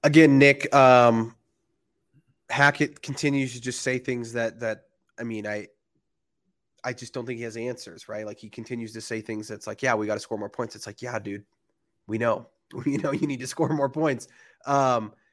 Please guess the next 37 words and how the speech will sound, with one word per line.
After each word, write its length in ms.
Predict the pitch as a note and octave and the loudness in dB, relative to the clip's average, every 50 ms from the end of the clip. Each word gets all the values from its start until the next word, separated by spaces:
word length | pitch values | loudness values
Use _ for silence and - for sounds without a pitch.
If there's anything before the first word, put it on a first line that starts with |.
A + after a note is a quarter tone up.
| _ _ - | _ _ -2
I, 200 | D3 D#3+ D#3+ E3 | 0 2 4 4
I 20 | F3 | 4
think, 180 | F#3+ F#3 D#3 | 4 4 4
Nick, 240 | E3+ F3+ F3 F3 - | 2 0 0 0 -2
maybe 240 | D3 D#3 D#3+ E3 E3+ | 0 0 2 2 2
one 140 | E3 E3 D#3 | 0 0 0
of 40 | |
the 40 | D3 | 0
most 200 | D3 D3 C3+ - | 0 -2 -4 -4
disappointing, 600 | - C#3 C#3 C3+ C3+ - D3 C#3 C#3 B2+ C3 C3 _ _ | -8 -8 -8 -8 -2 0 0 0 0 0 -4 -10 _ _
you 80 | C#3+ C3 | -8 -8
know, 80 | B2 | -8
parts 340 | A2+ - - C#3 C3 B2+ - | -6 -4 -2 -2 -2 -2 -4
of 40 | - | -8
the 60 | B2 | -10
game, 300 | A2+ B2+ B2+ B2 B2 B2 | -8 -6 -6 -6 -4 -4
though, 340 | A#2+ A2+ A2+ A2+ G#2+ G#2 - _ _ _ _ _ _ _ _ - | -4 -4 -4 -4 -4 -6 -8 _ _ _ _ _ _ _ _ -4
a-, 160 | C#3+ C#3 D3 | -2 -2 0
and 160 | C#3 C#3+ C#3+ C#3 | -2 -2 -4 -4
you 120 | D3 C#3+ E3 | -2 2 4
never 200 | F#3 F3 E3 E3 | 4 6 6 4
wanna 160 | D#3 D3 C#3 | 4 4 2
say 320 | C#3 - C#3+ C3+ C3+ C3+ | 0 0 0 2 2 0
they, 240 | C3 - - B2+ C3 | -2 -4 -6 -8 -8
they 160 | B2+ A#2+ B2 | -8 -8 -6
lose 220 | B2 C3+ C3+ B2+ B2 | -6 -4 -6 -6 -8
a 40 | A2+ | -8
game 240 | A#2 B2+ B2 A#2+ | -6 -6 -6 -6
because 220 | A2+ A#2 - A#2+ A2+ | -6 -8 -10 -12 -12
of 80 | A2 | -10
one 220 | G#2+ A2 A#2 A2+ G#2+ | -10 -8 -8 -8 -10
play, 520 | - - A#2+ A#2+ A#2 A2 G#2 G#2 G2+ G#2 - | -12 -10 -8 -6 -6 -6 -6 -8 -10 -12 -12
and, 100 | A2+ A#2 A2 C#3 | -14 -14 -12 -10
and 160 | C#3+ C#3 C3+ | -8 -6 -6
they 80 | C3 | -6
didn't 220 | B2+ C#3+ C#3 B2 A#2+ | -6 -6 -6 -8 -8
lose 420 | B2+ C3 B2+ B2 A#2 A2+ - - | -8 -6 -6 -6 -8 -10 -14 -18